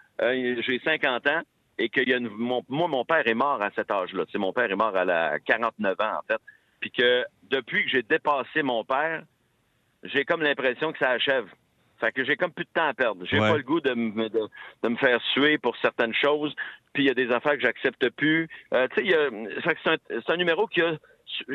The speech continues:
Speaker 1: un peu sur la quête aussi de, du bonheur. C'est qui les gens heureux ? Je réfléchis beaucoup là-dessus, tu sais, les gens qui pensent que le bonheur va être dans un livre de croissance personnelle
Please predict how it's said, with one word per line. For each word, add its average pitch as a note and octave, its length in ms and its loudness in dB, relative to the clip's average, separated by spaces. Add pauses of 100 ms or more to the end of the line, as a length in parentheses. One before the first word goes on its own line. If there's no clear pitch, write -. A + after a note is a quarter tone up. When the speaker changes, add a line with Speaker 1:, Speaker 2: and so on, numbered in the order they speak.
(160)
Speaker 1:
un F3+ 100 2
peu B3+ 140 2
sur - 140 0
la D#3+ 100 4
quête G3 280 0
aussi D#3+ 360 -4
de, C3 280 2
du A2+ 160 -10
bonheur. D3+ 460 0
C'est D3+ 60 -12
qui - 160 -10
les C#3 160 -2
gens C#3+ 160 -2
heureux ? A#2 320 0 (300)
Je G2+ 120 -8
réfléchis F3 540 0
beaucoup D#3+ 300 -4
là-dessus, D3 400 -2
tu - 60 -20
sais, E3 200 0 (260)
les C3 240 2
gens E3 200 0
qui D3+ 100 -12
pensent D3+ 240 -2
que - 80 0
le A#2+ 80 0
bonheur A#2 340 0
va A#2+ 120 0
être A2+ 60 -6
dans A#2+ 220 -2
un A#2 140 2
livre B2+ 360 0
de A2+ 100 2
croissance A#2 500 -2
personnelle A2+ 640 0